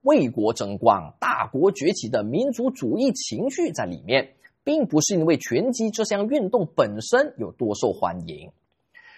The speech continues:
喜欢周世明的人很多，但愿意花几万块钱办卡的人有多少？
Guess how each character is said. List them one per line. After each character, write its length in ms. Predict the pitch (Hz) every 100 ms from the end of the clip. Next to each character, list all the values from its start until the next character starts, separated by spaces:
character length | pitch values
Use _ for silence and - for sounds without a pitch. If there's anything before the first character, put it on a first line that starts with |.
| _
喜 240 | - 160 160
欢 220 | 190 190
周 180 | 208 202
世 180 | 196 247
明 160 | 120
的 120 | 113
人 100 | 92
很 300 | 113 - -
多， 320 | - 95 95 _
但 160 | 233 226
愿 180 | 285
意 80 | 254
花 220 | 202 226 220
几 220 | - 135
万 180 | 247 208
块 120 | 208
钱 200 | - 107
办 260 | - 170
卡 160 | 143 113
的 120 | 117
人 220 | 113 196
有 140 | 180 92
多 240 | - 214
少？ 480 | - 90 87 185 -